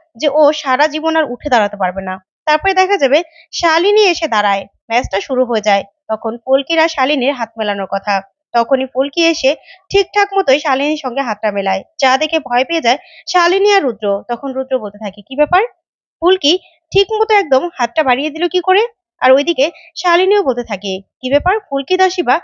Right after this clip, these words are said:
একদম ঠিকঠাক মতো হাতটা কি করে মেলালো? যাক মেলাক, কিন্তু ওকে এমন অবস্থা করব না যে ও সারা জীবন মনে রাখবে।" এই বলেই খেলাটা শুরু হয়ে যায়। তারপরেই শালিনী মনে মনে বলতে থাকে, "এবার আমি আমার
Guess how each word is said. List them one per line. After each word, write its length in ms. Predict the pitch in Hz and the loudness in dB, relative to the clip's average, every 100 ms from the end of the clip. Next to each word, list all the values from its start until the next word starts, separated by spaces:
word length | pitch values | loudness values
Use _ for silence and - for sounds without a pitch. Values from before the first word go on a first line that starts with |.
| - _ | -6 _
একদম 260 | 294 302 370 | -2 0 -2
ঠিকঠাক 400 | 330 320 - 392 339 | -2 -6 -4 -4 -4
মতো 160 | 311 339 | -4 -4
হাতটা 260 | 294 - | -4 -6
কি 120 | 349 339 | -4 0
করে 180 | 392 370 | 4 4
মেলালো? 340 | 311 220 196 202 _ | 4 2 0 -4 _
যাক 180 | 311 349 - | -2 -2 -2
মেলাক, 300 | 247 233 196 - _ _ - | -2 2 0 -2 _ _ 0
কিন্তু 280 | 339 320 277 339 _ 285 | 2 4 0 -2 _ -4
ওকে 180 | 277 | 0
এমন 300 | 330 285 311 339 | 2 2 2 0
অবস্থা 340 | 285 320 381 | 0 -2 -4
করব 220 | 381 349 403 | -2 -2 0
না 140 | 320 208 _ - | 0 -2 _ -8
যে 100 | 262 | 0
ও 80 | 330 | 0
সারা 320 | - 302 277 302 | 0 0 2 2
জীবন 240 | 254 277 | 0 -4
মনে 200 | 240 214 | -4 -4
রাখবে।" 280 | 202 190 196 190 _ _ - | -6 -4 -8 -8 _ _ -2
এই 160 | 349 | 0
বলেই 280 | 359 294 339 - - - | 2 2 0 -2 -18 -2
খেলাটা 340 | 381 392 403 | 2 2 0
শুরু 220 | - 262 | -4 -6
হয়ে 200 | 233 202 | -4 -2
যায়। 160 | 208 202 196 _ - | -2 -2 -6 _ -2
তারপরেই 460 | 254 262 262 233 302 _ _ - | 0 2 0 -2 -4 _ _ -6
শালিনী 400 | 339 302 349 370 | 0 0 2 2
মনে 200 | 285 277 | 2 0
মনে 180 | 254 | -2
বলতে 220 | 233 208 - | -4 -8 -10
থাকে, 280 | 202 202 196 226 | -14 -10 -12 -6
"এবার 260 | 220 269 | -2 0
আমি 180 | 262 262 269 | 0 0 -2
আমার 200 | 214 | -2